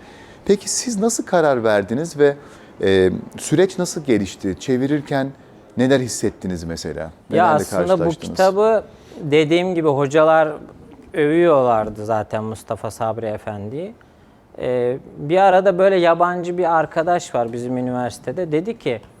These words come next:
Speaker 2: "Ya benim odada kitaplar var. Bir tane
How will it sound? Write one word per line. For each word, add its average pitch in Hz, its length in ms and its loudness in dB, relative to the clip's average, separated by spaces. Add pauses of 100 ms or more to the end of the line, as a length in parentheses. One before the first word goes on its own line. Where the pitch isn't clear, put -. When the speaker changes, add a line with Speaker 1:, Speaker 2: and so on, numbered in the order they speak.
(400)
Speaker 2:
"Ya 170 220 2
benim 180 240 -2 (680)
odada 165 440 -2
kitaplar 180 580 0
var. 123 280 2
Bir 135 120 -6
tane 151 300 -4